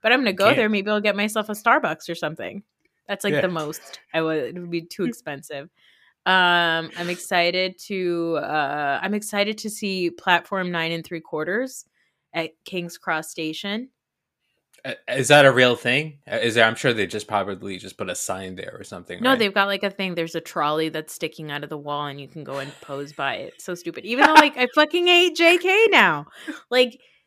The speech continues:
Speaker 1: I don't
Speaker 2: <laughs>
Speaker 1: wanna necessarily <laughs> support that, but now the kids are finally getting into Harry Potter, so we gotta go there.
Speaker 2: Yeah, you
Speaker 1: And
Speaker 2: gotta.
Speaker 1: also, I wanna go there. Embarrassingly.
Speaker 2: Pay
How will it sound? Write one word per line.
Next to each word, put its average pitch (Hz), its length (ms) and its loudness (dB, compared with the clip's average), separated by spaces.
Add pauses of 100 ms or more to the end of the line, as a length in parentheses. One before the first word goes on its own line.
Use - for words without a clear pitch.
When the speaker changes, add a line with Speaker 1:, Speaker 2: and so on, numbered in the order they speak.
(340)
Speaker 1:
I 240 180 4
don't 320 340 4
Speaker 2:
<laughs> 302 160 8
Speaker 1:
wanna 226 260 6
necessarily 233 1120 4
<laughs> - 0 -
support 254 640 2
that, 202 360 4
but 233 140 2
now 262 200 2
the 262 100 0
kids 302 340 0
are 254 80 2
finally 208 380 2
getting 196 260 0
into 170 160 -4
Harry 165 260 0
Potter, 165 360 -2
so 247 100 -6
we 240 120 -4
gotta 269 200 2
go 311 220 6
there. 151 280 -2 (540)
Speaker 2:
Yeah, 160 240 8
you 107 60 6
Speaker 1:
And 104 80 0
Speaker 2:
gotta. 143 220 8
Speaker 1:
also, 226 180 -2
I 240 140 6
wanna 220 200 -2
go 82 160 -10
there. 185 200 -12 (1300)
Embarrassingly. 170 880 -2 (720)
Speaker 2:
Pay 202 60 -18